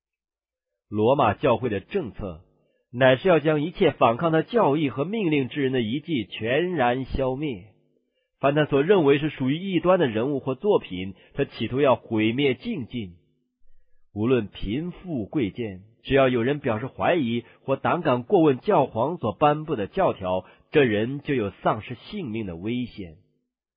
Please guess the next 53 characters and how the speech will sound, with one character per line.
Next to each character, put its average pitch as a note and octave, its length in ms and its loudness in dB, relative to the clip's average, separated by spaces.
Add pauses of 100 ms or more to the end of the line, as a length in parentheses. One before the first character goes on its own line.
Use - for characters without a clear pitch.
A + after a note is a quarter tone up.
(960)
罗 G#2+ 260 2
马 B2 200 2
教 B2 180 0
会 A2 240 -2
也 G2+ 100 -2
曾 C3 180 -6
设 F#3 300 2
法 B2 160 4
毁 A#2+ 220 -2
掉 B2 180 2
一 D3 140 -4
切 D3+ 300 -2
有 G#2 120 -2
关 B2+ 160 -2
他 C3 120 -4
虐 E3 220 0
待 C3 160 2
反 A2+ 360 -2
对 D#3+ 240 0
之 B2 160 -6
人 G2+ 140 -2
的 A2 100 -2
记 D#3+ 280 -8
录。 F#2+ 280 -8 (960)
罗 A2+ 160 4
马 B2 160 2
教 B2 280 4
会 C3 140 -4
的 G#2+ 120 -2
议 C#3+ 180 -4
会 G2+ 360 -2
曾 G#2 260 -12
通 E3 280 -4
过 D3+ 140 0
议 B2 160 -6
案， G#2+ 300 -8 (640)
规 D3 180 4
定 C#3+ 160 6
一 D3 80 -4
切 D3+ 200 2
载 B2 260 2
着 C#3+ 80 4
这 E3+ 220 4
一 D3+ 80 6
类 D#3+ 160 2
记 F#3 240 -4
录 E3+ 100 2
的 B2+ 140 4
书 G3+ 320 -4
籍 B2 180 -4
和 A#2+ 160 -4
作 G3 240 2
品 F2+ 300 -6